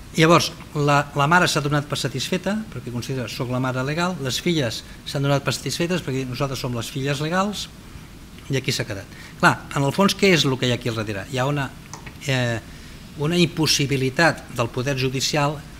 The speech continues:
d'anar més enllà del que la llei estableix, perquè si no ens convertim nosaltres en legisladors. Eh, ens diuen l'interès del menor, per aquest cas, repeteixo, en un llarg període de temps, eh,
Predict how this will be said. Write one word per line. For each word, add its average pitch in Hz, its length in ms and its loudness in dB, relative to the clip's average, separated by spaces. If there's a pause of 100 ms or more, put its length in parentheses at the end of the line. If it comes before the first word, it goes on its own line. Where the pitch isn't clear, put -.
d'anar 139 240 2
més 143 240 4
enllà 139 180 2
del 165 240 4
que 147 140 2
la 127 100 4
llei 117 220 4
estableix, 117 540 0 (240)
perquè 131 180 2
si 127 100 0
no 131 80 2
ens 143 140 0
convertim 135 400 0
nosaltres 117 400 -2
en 139 80 -2
legisladors. 101 640 -4 (880)
Eh, 131 220 4 (400)
ens 135 180 2
diuen 147 300 6
l'interès 139 320 2
del 151 140 4
menor, 160 260 4 (380)
per 139 160 2
aquest 131 240 2
cas, 160 160 4
repeteixo, 131 480 2
en 131 80 0
un 135 160 2
llarg 147 300 4
període 143 340 4
de 139 160 4
temps, 120 360 0 (360)
eh, 117 480 -2